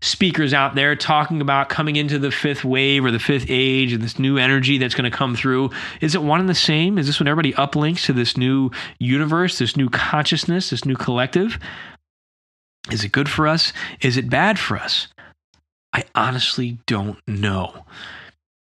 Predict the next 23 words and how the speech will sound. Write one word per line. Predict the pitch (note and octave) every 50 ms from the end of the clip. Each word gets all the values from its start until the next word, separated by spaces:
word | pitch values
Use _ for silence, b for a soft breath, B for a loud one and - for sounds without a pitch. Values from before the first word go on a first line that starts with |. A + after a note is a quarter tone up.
| _ _ _ _ _ _ _ _ _ _ _ _ _ _ _ _ _ _ _ -
But | - A#2 -
what | B2 A2+ A2
I | G#2+ A2 G#2 - - _ _ _ _ _ -
feel | - - - - - F3+ F3+ F3+ F3+ F3+ F3 E3
that | - C3 B2+ B2 A#2 A2+ A#2 - - _ _ _ _ _ _ _ _ _ _ _ _ _ _ _ - -
I'm | C3 A2+
exploring | G#2+ G2 - - - - - - D#3+ D#3+ D#3+ D3+ C#3+ C#3+ C3 B2
right | A#2 A#2 A#2 A#2 G#2
now | G#2+ A2 G2+ F2+ E2+ F#2 - - - - _ _ _ _ _ _ _ B B B B B B B -
is | A#2+ A2 G2 A2 A#2+
that | A#2 G#2+ G#2+ G2+ - -
the | - G#2+ G2 G2+
Roswell | G#2 A2 A2+ A#2+ C3 D3 D#3+ D#3+ D#3 D#3+ E3 E3 D#3+
crash | - - - D3 C3 C3 C3 A#2+ - - - _ _ _
happened | - - - - C#3 B2+ A2 - G2+ - - - - - B B B B B B B
for | - -
the | G#2+ G#2+
purposes | - - - C#3+ C#3+ - D#3 - - E3+ D3+ D3
of | C3 A2 A2 -
giving | - C3 B2 D3 D#3 D3
us | C#3+ C3+ - - -
this | A#2+ - -
technology | - - G#2 G#2 - C3+ B2 A#2+ A#2+ C3+ C#3+ D#3 D#3+ C#3+ D#3+ F#3 G3 A3+ A#3 -